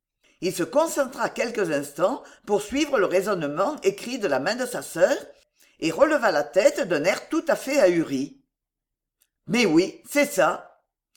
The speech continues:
Mais comment ? » « Tu vois, dis-je, c'est ton cosinus fils qui était faux. Tu n'avais pas tenu compte du condensateur indiqué sur le schéma. »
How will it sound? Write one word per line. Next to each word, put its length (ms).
Mais 460
comment ? » « 720
Tu 100
vois, 260
dis-je, 360
c'est 180
ton 160
cosinus 560
fils 420
qui 100
était 200
faux. 460
Tu 100
n'avais 220
pas 180
tenu 300
compte 320
du 160
condensateur 840
indiqué 400
sur 180
le 100
schéma. » 600